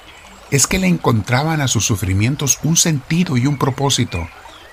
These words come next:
Esto es importantísimo. Si tú no le encuentras sentido y propósito a tus sufrimientos,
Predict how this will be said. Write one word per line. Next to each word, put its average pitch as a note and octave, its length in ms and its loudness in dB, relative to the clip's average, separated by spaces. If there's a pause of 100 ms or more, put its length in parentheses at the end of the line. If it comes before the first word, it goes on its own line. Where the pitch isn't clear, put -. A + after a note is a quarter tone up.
(160)
Esto C3 280 0
es G3 120 0
importantísimo. D#3 920 0 (380)
Si B2 160 2
tú D#3 140 -2
no G3+ 100 0
le A3 80 0
encuentras F3 460 0
sentido A#2+ 340 0
y - 20 2
propósito G#2+ 540 -2
a - 20 2
tus F2 160 -4
sufrimientos, F2+ 720 -2